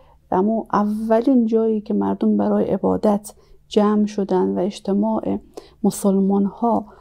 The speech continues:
برای یک عبادت جمعی در او قرار گرفت، اولین مدرسه هم بود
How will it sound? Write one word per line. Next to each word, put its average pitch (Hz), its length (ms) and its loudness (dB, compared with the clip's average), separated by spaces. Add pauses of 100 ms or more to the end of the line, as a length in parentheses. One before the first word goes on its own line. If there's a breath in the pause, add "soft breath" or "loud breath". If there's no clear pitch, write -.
(240 loud breath)
برای 208 300 2
یک 208 160 0
عبادت 202 560 0
جمعی 190 600 0
در 196 180 0
او 208 80 0
قرار 214 420 0
گرفت، 294 500 -2
اولین 240 560 2
مدرسه 247 420 -2
هم 214 320 -2
بود 190 280 0